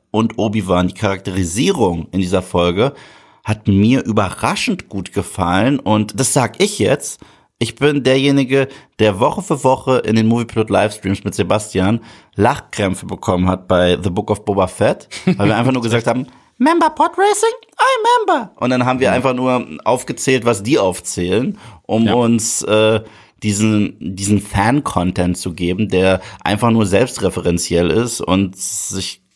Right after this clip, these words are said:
Speaker 1: quasi selbst befriedigt auf die Legacy von Star Wars.
Speaker 2: Ja.
Speaker 1: Hätte hier sehr einfach der Fall sein können,
Speaker 2: Mhm.
Speaker 1: war es für mich nicht, was mich überrascht hat. Also ich fand, es gab hier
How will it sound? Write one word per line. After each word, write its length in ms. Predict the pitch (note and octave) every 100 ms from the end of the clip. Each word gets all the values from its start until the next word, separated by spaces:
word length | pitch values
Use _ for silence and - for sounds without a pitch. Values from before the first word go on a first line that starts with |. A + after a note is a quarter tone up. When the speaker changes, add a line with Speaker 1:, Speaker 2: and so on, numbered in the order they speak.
| _
Speaker 1:
quasi 320 | - D#2+ G2 F#2+
selbst 260 | G2 G#2+
befriedigt 500 | A2 - A2 G2+ -
auf 300 | F#2+ F#2 - _ _ G2+
die 400 | G2 F#2+ F#2 F#2 - _
Legacy 540 | - F#2+ A#2+ B2 - G#2
von 180 | G2
Star 340 | F2+ - G#2 G2
Wars. 340 | F2+ A#2 B2+ - - -
Speaker 2:
Ja. 120 | G2 F#2 - _ _ _ _ _ _ _
Speaker 1:
Hätte 380 | - D3 F#3+ A#3+
hier 280 | A3 E3+ D3+
sehr 260 | G#2 C#3 G2
einfach 300 | A2 G#2+ G2+
der 140 | F#2+
Fall 280 | - G#2 F#2+
sein 280 | F#2 F2 E2+
können, 560 | - F2 G2 D#3+ - _ _ _ _
Speaker 2:
Mhm. 200 | F#2 F2
Speaker 1:
war 220 | B2 G3
es 120 | F3 -
für 200 | - F2+
mich 260 | E2+ -
nicht, 460 | F2+ F2 E2 - F#2
was 260 | G2+ -
mich 300 | G#2 A2 F3+
überrascht 540 | D3 C3 A#2 A#2+ - -
hat. 240 | D2 -
Also 180 | F#2+ G2+
ich 160 | - -
fand, 240 | A#2+ B2
es 140 | A2+ -
gab 220 | A#2 A2+
hier 280 | - A2